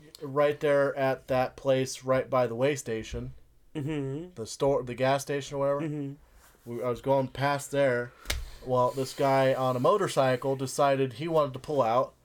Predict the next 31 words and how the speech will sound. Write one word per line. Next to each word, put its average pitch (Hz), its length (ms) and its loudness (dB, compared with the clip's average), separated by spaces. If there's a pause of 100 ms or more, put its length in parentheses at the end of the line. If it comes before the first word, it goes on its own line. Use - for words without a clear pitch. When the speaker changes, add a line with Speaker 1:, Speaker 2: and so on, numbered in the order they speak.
(140)
Speaker 1:
I 131 100 2
was 156 100 0
in 156 80 0
the 139 40 -2
left 139 260 2
lane, 131 420 0 (640)
and 131 360 2
there 127 80 2
was 123 100 4
two 175 180 2
people 156 400 0
that 135 300 2 (220)
were 135 200 2
apparently 160 440 2
hauling 143 360 2
ass 123 300 -2
because 123 260 -6
I 120 100 0
just 175 320 -2
looked 165 200 -4
in 135 60 -2
my 123 120 0
mirror 117 440 -4 (680)
right 131 160 2
before 131 280 0
I 127 60 2
came 135 220 -4
around 127 260 0
that 120 160 -4
corner. 135 480 -2 (880)
And 135 540 2